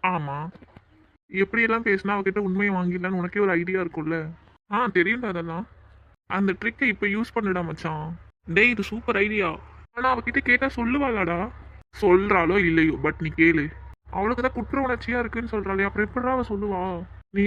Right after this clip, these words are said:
தாண்டா சொல்ல வைக்கணும். நீ தான் சொல்ற, பாரதி கிட்டயும் சொல்ல, உன் ரிலேஷன் பொண்ணுகிட்டயும் சொல்லல அப்படின்லாம் சொல்லிட்டு இருக்க. நீ கேட்டா மட்டும்தான் சொல்லுவாங்க அப்படின்னு எனக்கு தோணுது. ஆமாண்டா மச்சான், எனக்கும் அப்படிதான் தோணுது. நீயே கேட்டு பார்த்துடா.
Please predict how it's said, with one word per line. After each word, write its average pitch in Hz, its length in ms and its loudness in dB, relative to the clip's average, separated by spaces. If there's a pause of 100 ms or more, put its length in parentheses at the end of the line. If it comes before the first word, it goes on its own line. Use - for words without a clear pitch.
(100)
தாண்டா 226 220 2 (100)
சொல்ல 214 260 2
வைக்கணும். 208 580 0 (320)
நீ 214 140 -4
தான் 226 240 0
சொல்ற, 180 320 2
பாரதி 175 360 4
கிட்டயும் 196 400 -2
சொல்ல, 175 320 0 (140)
உன் 170 180 0
ரிலேஷன் 202 420 0
பொண்ணுகிட்டயும் 180 520 -2
சொல்லல 175 360 2
அப்படின்லாம் 175 420 -2
சொல்லிட்டு 170 300 -4
இருக்க. 147 160 -6 (540)
நீ 196 100 8 (140)
கேட்டா 196 240 4
மட்டும்தான் 208 480 2
சொல்லுவாங்க 185 480 4
அப்படின்னு 170 440 4
எனக்கு 165 260 0 (100)
தோணுது. 175 360 4 (360)
ஆமாண்டா 202 400 4
மச்சான், 196 360 4
எனக்கும் 185 220 0
அப்படிதான் 202 320 -2
தோணுது. 185 240 2
நீயே 202 180 6
கேட்டு 208 260 4
பார்த்துடா. 180 520 2